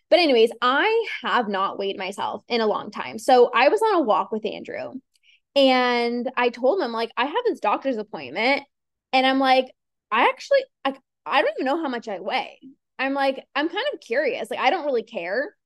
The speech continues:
but I'm like, I have no idea." Like, it's literally been years since I've weighed myself. So, like, I act like I have no idea. And I just said to him, I'm like,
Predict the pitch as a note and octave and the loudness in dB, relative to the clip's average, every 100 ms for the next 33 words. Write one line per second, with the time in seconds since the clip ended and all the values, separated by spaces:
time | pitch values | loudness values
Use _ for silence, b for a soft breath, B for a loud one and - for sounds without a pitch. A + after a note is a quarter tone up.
0 | _ _ - D#4+ D#4+ D#4+ - D4 B4+ C#4+ | _ _ -2 0 0 -2 0 2 2 2
1 | A3+ A3+ A3+ A3+ B3+ D#3 A3+ - C#4 B3+ | 0 0 0 -2 -4 -2 -4 -6 -8 -6
2 | C4+ C#4 D#4+ C#4+ B3 A3 G3+ A#3+ F#3+ G#3 | -2 -2 -2 -2 -2 -2 -4 -4 -4 -8
3 | A3+ A3 G3+ A3 D4+ C4 G#3+ A3+ E3+ - | -8 -2 -2 2 2 0 -4 -4 -6 -2
4 | A3+ - A3 A#3 G#3 A3 B3 A#3+ A#3+ A#3+ | -4 0 0 0 -2 -6 -6 -2 2 0
5 | G#3 F#3 F#3 F#3 F#3+ B2+ - _ _ _ | -2 -6 -6 -8 -8 -8 -10 _ _ _
6 | _ _ - C#4+ C#4 D4 A#4 A#3+ A#3 B3+ | _ _ 0 4 6 6 4 4 2 0
7 | A3+ A3+ A#3 A3+ A3+ G#3+ | -2 -4 -2 0 0 -4